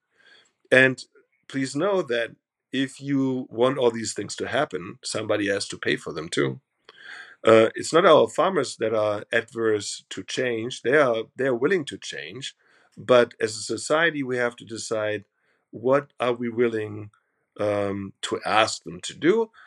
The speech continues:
How are we willing to support them? Because we don't want them to shut down shop, close shop, and leave the business. We need our farmers. And in order to make them stay in the business and pass it on to the next generation,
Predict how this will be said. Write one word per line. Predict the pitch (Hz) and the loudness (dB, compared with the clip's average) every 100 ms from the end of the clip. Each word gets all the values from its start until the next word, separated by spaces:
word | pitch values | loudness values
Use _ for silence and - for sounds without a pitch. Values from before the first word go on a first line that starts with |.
| - | -20
How | - - 135 139 | -6 4 6 6
are | - 120 117 | 4 0 -2
we | 120 | -2
willing | 113 120 117 104 | 0 0 0 -4
to | 101 | -10
support | - - - 120 123 | -10 -12 -6 -4 -2
them? | 151 185 226 _ _ _ - | -2 -4 -8 _ _ _ -8
Because | 127 123 120 117 - | -8 0 4 4 2
we | 110 143 | -6 -4
don't | 180 165 139 | 2 2 2
want | 123 156 | 0 0
them | - 107 | -4 -10
to | 117 | -8
shut | - 123 110 | -2 -2 0
down | 117 110 107 101 | -2 0 -2 -4
shop, | - - 123 - - _ _ _ - | -6 -2 0 -2 -10 _ _ _ -8
close | - 120 120 117 | 2 4 4 0
shop, | - 123 120 113 - | -2 0 0 -4 -10
and | 98 90 85 | -10 -10 -8
leave | 107 120 92 - - _ _ | -6 -4 -6 -8 -14 _ _
the | - | 0
business. | - 359 - 151 - - - _ - | 4 4 2 -4 -6 -10 -20 _ 0
We | 113 123 | 6 8
need | 143 175 | 8 6
our | 120 101 | 4 2
farmers. | - 92 95 - - - - - - _ | 2 -2 0 0 0 -6 -12 -20 -20 _
And | 113 117 113 - | 6 6 6 -2
in | 117 | 4
order | 117 120 117 | 6 6 2
to | 107 - 117 113 110 120 | -4 -4 -2 -2 -4 -6
make | 113 117 135 - | 0 2 2 0
them | 113 | -4
stay | 101 - 113 | -2 2 2
in | 131 165 | 2 2
the | 160 | 2
business | 117 107 92 107 - | 0 -4 -6 -10 -14
and | 104 | -6
pass | - 113 - | -2 0 -2
it | 101 | -4
on | 117 | -4
to | - | -4
the | 98 | -12
next | 101 101 - | -14 -10 -6
generation, | 87 90 92 110 110 78 80 | -6 -4 -2 -2 -2 -6 -14